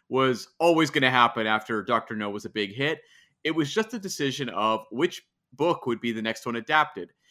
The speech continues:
And interestingly, the decision was made a little bit by John F. Kennedy. Um, he had given an interview to Life magazine where he named his favorite books,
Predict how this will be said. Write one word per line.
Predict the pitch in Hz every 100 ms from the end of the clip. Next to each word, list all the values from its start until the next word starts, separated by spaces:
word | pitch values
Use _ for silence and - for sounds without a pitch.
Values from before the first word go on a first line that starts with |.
| _ _ _ -
And | 160 170 175 151 175 _ _ _ -
interestingly, | 226 277 - 240 220 220 214
the | 160 147
decision | 147 233 226 233
was | 202
made | 151 156 160
a | 151
little | 226 220
bit | 143 240 170 - 143 -
by | 123 123 117 110 107 101 98 -
John | 107 110 135
F. | 139
Kennedy. | 131 175 107 - _ _ _ _ _ _ -
Um, | 117 113 107
he | 139
had | 147
given | 147 135 135
an | 127 120
interview | 135 156 127 139 175 202 -
to | 117
Life | 104 123 127
magazine | 117 131 127 110 104 123
where | 123
he | 113
named | 113 147 147
his | 117 -
favorite | 139 156 175 -
books, | 160 95 - -